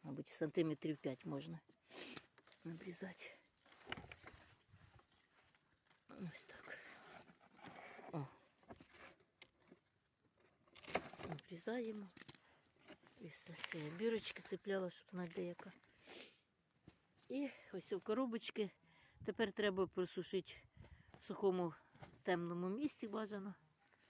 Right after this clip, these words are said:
щоб вони повисихали. А потім та, що десь в темному місці, в, щоб не було морозу, бо морозу вони дуже бояться.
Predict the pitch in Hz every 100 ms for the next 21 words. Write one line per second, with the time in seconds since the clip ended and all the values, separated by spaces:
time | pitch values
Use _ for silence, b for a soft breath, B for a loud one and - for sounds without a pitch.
0 | B B B B B - - - - _
1 | - 170 170 165 196 180 170 185 - 254
2 | 247 233 - B B B B B B -
3 | 240 - 254 254 220 180 B B - -
4 | - 196 170 156 180 165 170 165 - -
5 | - 165 139 - 208 185 170 165 175 202
6 | - - 165 156 b b b b b b
7 | _ - - 170 139 143 - - - 170
8 | 139 131 131 - 156 165 180 180 185 170
9 | 160 185 165 147 143 139 156 160 196 185
10 | 156 151 147 160 165 151 135 135 - 151